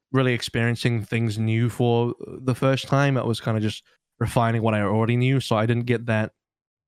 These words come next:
um, sort of initial exposure. But I guess I can sort of maybe speak to it from the position of when I first played five v five in alpha.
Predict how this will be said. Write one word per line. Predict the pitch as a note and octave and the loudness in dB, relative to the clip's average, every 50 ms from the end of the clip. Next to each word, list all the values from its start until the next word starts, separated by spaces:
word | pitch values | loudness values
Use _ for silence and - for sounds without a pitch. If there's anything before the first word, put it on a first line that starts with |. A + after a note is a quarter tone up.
| _ _ _ _ _ _ _ _ _ _ _ _ _ _ _ - | _ _ _ _ _ _ _ _ _ _ _ _ _ _ _ -2
um, | G#2+ G#2 G#2 G#2+ G#2+ G#2 G#2 G#2 - - _ _ _ _ _ _ _ _ _ _ _ _ _ - | 0 0 0 0 0 0 -2 -2 -4 -6 _ _ _ _ _ _ _ _ _ _ _ _ _ -4
sort | - C3 A#2+ A#2+ | -2 0 2 2
of | A#2 | 2
initial | A#2 A2+ A#2+ B2+ C3 - - B2 A2+ | 2 2 2 0 0 0 0 -2 -2
exposure. | A2 - - - A#2 A2 A2 G#2+ A#2 B2+ B2+ B2+ C3 B2+ - _ _ _ _ _ _ _ _ _ _ | -4 -4 -6 -4 -2 -2 0 0 0 0 0 -2 -4 -6 -10 _ _ _ _ _ _ _ _ _ _
But | - A2 | -2 -2
I | A2+ A#2+ | 0 2
guess | B2+ C#3+ - - | 2 2 2 2
I | C#3+ | 0
can | B2+ C3 B2+ B2 | 2 0 0 0
sort | - C3+ B2 A#2 | 2 2 2 2
of | A2+ A2 G#2 A2 | 2 0 -2 -2
maybe | A#2+ A#2 A2+ G#2+ A2 A2 A2+ - - - _ _ _ _ _ - | 0 0 0 0 0 0 -2 -4 -8 -12 _ _ _ _ _ -12
speak | - - C#3+ B2+ - - | -6 -4 -2 -4 -2 -4
to | C3+ | -6
it | B2+ | -4
from | - A#2+ A2+ | -2 -2 -4
the | A2+ | -2
position | - A#2 A2 A#2 A2+ - - A#2 | -2 -2 -2 0 0 0 0 0
of | A2 G#2+ G#2+ | 0 0 0
when | G#2+ G#2+ A2+ G#2+ | 0 0 0 0
I | G#2 | 0
first | G#2+ - A2+ A2+ G#2+ - | -2 -2 -2 -4 -4 -2
played | - A#2 A2 G#2+ G#2 - | -2 -2 -2 -2 -4 -4
five | - A2+ A2 A2 | -4 -2 -2 -2
v | |
five | G2+ - A#2 G#2 G#2 G#2 | -2 -2 -2 -2 -2 -4
in | G2+ G#2 G2+ - | -8 -12 -8 -2
alpha. | A2 A#2 C#3 D#3+ - - A#2 G#2+ G#2 | 0 0 0 0 -2 -2 -4 -4 -4